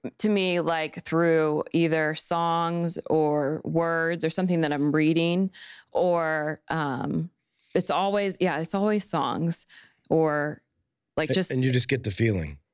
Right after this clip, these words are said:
Speaker 1: Well, it'll be, like, a lot of times he has to, like, repeat it for me because
Speaker 2: Mm.
Speaker 1: I, I need to be, him t-, to, like, do it in multiple times. Like, I
Speaker 2: Yeah.
Speaker 1: like threes
Speaker 2: Yeah.
Speaker 1: 'cause then I know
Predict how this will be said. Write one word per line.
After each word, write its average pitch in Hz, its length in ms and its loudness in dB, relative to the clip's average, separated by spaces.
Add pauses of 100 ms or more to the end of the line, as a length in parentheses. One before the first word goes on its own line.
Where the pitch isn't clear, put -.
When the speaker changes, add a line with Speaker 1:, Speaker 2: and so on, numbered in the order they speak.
(260)
Speaker 1:
Well, 220 300 2
it'll 214 200 0
be, 190 300 2
like, 170 200 0
a 147 60 0
lot 190 180 0
of 196 100 -4
times 180 280 -2
he 180 140 2
has 165 260 -2
to, 165 100 0
like, 135 240 0
repeat 156 440 2
it - 100 -4
for - 180 -4
me - 140 -4
because 147 360 0
Speaker 2:
Mm. 147 40 0
Speaker 1:
I, 160 260 -4 (520)
I 175 120 -2
need 180 320 2
to 175 100 -4
be, 180 220 2
him 180 240 0
t-, - 120 -4 (320)
to, 180 100 2
like, 156 260 -2
do 202 160 2
it 185 120 2
in 185 100 0
multiple 160 360 0
times. 143 340 -2
Like, 147 140 -2
I 156 100 0
Speaker 2:
Yeah. 156 60 -2
Speaker 1:
like 156 220 -4
threes 131 560 -2
Speaker 2:
Yeah. 160 240 0
Speaker 1:
'cause 170 160 0
then 156 420 0
I 160 140 -4
know 151 560 -2